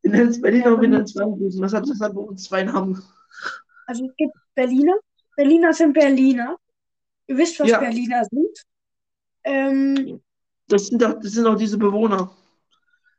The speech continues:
Speaker 2: ja, ich hasse dich auch. <laughs> Ähm, ich stehe aber mehr auf Amerikaner.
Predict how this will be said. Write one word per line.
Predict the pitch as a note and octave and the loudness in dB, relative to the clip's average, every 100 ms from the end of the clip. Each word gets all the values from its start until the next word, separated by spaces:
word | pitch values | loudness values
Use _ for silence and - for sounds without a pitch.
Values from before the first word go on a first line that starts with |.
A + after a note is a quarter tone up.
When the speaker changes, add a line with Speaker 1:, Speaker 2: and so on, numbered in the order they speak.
| _ _ _ _ _ _ _ _ _ _ _ _ - | _ _ _ _ _ _ _ _ _ _ _ _ -8
Speaker 2:
ja, | C4 C4 | -4 -4
ich | A#3+ | -6
hasse | B3+ - | -10 -18
dich | G#3 G#3 | -20 -16
auch. | A3 - _ _ _ _ _ | -16 -16 _ _ _ _ _
<laughs> | - - - E4 - _ F#4+ - - F4 - _ - - _ - - - _ _ _ _ _ _ _ _ - _ _ - | -16 -14 -8 -8 -8 _ -2 -2 -6 -8 -8 _ -14 -14 _ -20 -20 -20 _ _ _ _ _ _ _ _ -20 _ _ -6
Ähm, | B3+ C4 - | -4 -4 -2
ich | F4+ | -2
stehe | - F4 | 0 0
aber | E4+ E4 | 2 2
mehr | D#4+ E4+ | 0 -2
auf | _ | _
Amerikaner. | D4 C#4+ C#4+ C#4+ D#4 F4 | -6 -2 -2 0 0 0